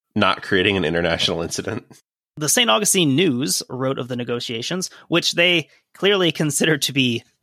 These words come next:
Speaker 2: ongoing.
Speaker 1: "The Negroes being still at large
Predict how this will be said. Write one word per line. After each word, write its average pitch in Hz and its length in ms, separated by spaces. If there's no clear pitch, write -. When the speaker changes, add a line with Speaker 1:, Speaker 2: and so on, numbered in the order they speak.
Speaker 2:
ongoing. 131 720
Speaker 1:
"The 104 100
Negroes 147 540
being 78 320
still 85 400
at - 100
large 62 640